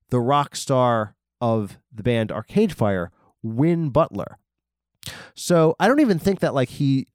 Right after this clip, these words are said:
even Harvey Weinstein, any of these girls, like, just full on raped him. Because Harvey Weinstein, what happened was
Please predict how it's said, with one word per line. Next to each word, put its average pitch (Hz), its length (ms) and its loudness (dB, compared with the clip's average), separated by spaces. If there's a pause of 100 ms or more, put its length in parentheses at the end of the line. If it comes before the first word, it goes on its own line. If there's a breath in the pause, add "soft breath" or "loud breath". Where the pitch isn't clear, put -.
(180)
even 147 220 0
Harvey 135 420 2
Weinstein, 143 800 -2 (240)
any 147 180 0
of 175 80 0
these 165 180 0
girls, 185 320 2
like, 113 220 -2
just - 240 -4
full 127 240 0
on 117 160 0
raped 117 300 -4
him. 214 160 -2 (480 loud breath)
Because 156 220 -2
Harvey 233 260 4
Weinstein, 175 680 2 (540)
what 160 160 2
happened 208 320 2
was 127 340 2